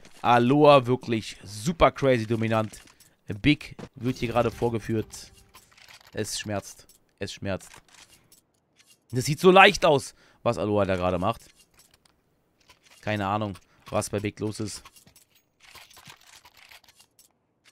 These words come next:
Fehlen die Ideen. Ich kann nur mutmaßen. Nichts funktioniert auf jeden Fall bei den Jungs gerade,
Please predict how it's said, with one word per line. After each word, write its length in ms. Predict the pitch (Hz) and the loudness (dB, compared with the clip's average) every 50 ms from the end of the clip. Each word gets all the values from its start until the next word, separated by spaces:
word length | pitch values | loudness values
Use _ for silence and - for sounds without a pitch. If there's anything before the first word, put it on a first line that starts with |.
| _ _ _ _ _ _ _ _ _ _ _ _ _ _ _ _ _ _ _ _ | _ _ _ _ _ _ _ _ _ _ _ _ _ _ _ _ _ _ _ _
Fehlen 220 | - 113 110 110 | -8 -8 -6 -6
die 140 | 110 110 107 | -6 -6 -8
Ideen. 420 | 104 101 120 123 127 123 120 107 - _ _ _ _ _ _ _ _ _ _ _ - - - _ _ | -4 -2 0 2 2 2 0 -4 -12 _ _ _ _ _ _ _ _ _ _ _ -20 -20 -20 _ _
Ich 100 | - - | -16 -10
kann 180 | - 110 107 | -8 -6 -6
nur 100 | 104 98 | -6 -6
mutmaßen. 500 | 101 110 - 90 95 92 90 - 92 87 - _ _ _ _ _ _ _ _ - _ _ _ _ _ _ _ _ _ _ _ _ _ _ _ _ _ _ _ _ _ _ _ _ _ _ _ _ _ - _ _ _ _ _ - | -8 -8 -6 -6 -4 -4 -4 -6 -10 -12 -14 _ _ _ _ _ _ _ _ -20 _ _ _ _ _ _ _ _ _ _ _ _ _ _ _ _ _ _ _ _ _ _ _ _ _ _ _ _ _ -20 _ _ _ _ _ -8
Nichts 260 | 101 117 117 - - | -6 -6 -6 -6 -8
funktioniert 400 | - 127 120 - 127 135 151 - | -10 -10 -6 -2 0 2 2 2
auf 80 | 123 101 | 0 -2
jeden 140 | 117 107 95 | -4 -2 -2
Fall 100 | 113 101 | -2 0
bei 100 | 104 101 | 2 0
den 120 | 101 98 | 0 0
Jungs 180 | 101 104 98 - | -2 -4 -4 -4
gerade, 340 | - 101 107 107 113 110 | 0 2 2 2 2 2